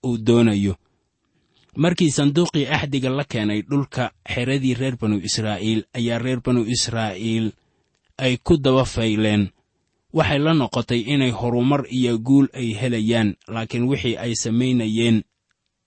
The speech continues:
ma ahayn wax Ilaah raalli uu ka yahay. Haddaan horay idinku sii wadno xigashada kitaabka oo aan eegno cutubka afaraad, aayadaha lix ilaa siddeed, waxaa qoran sida tan:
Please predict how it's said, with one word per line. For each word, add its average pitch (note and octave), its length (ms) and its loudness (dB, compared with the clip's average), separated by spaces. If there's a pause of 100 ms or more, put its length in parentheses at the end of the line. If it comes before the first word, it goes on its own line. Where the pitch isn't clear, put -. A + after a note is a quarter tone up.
(140)
ma C#3 180 -2
ahayn B2 560 0 (160)
wax A#2+ 260 -2
Ilaah B2 420 -2
raalli A#2 320 0
uu G#2+ 100 -2
ka - 120 -4
yahay. G2 340 -2 (500)
Haddaan B2+ 340 0
horay D3+ 340 0
idinku D3+ 320 -4
sii C#3 180 -2
wadno G#2+ 340 -2 (140)
xigashada B2+ 500 -2
kitaabka C3 580 -6
oo B2 180 -4
aan A#2 200 -6
eegno A2+ 580 0 (520)
cutubka D#3 420 -2
afaraad, G#2+ 540 -4 (180)
aayadaha A#2+ 600 -4 (200)
lix C#3 320 -4
ilaa B2+ 260 -6
siddeed, A#2+ 400 -4
waxaa G#2+ 300 -6
qoran A2 320 -2
sida G#2+ 280 -4
tan: G#2+ 320 -2